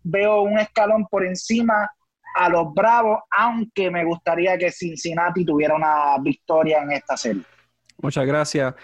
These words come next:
Speaker 2: Jonito Hernández. Jonathan, basado en su opinión acerca de esta serie.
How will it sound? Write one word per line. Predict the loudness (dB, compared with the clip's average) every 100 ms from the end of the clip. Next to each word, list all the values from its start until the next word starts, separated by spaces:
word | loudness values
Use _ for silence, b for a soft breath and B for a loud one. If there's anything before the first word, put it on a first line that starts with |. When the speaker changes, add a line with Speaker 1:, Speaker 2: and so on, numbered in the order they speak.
| B _
Speaker 2:
Jonito | -2 0 0
Hernández. | 0 0 0 0 -2 -2
Jonathan, | 2 2 2
basado | 0 2 2
en | 2
su | 0
opinión | 0 0 0 -2
acerca | -2 -2 0 -2
de |
esta | -2 -2
serie. | -4 -4 -4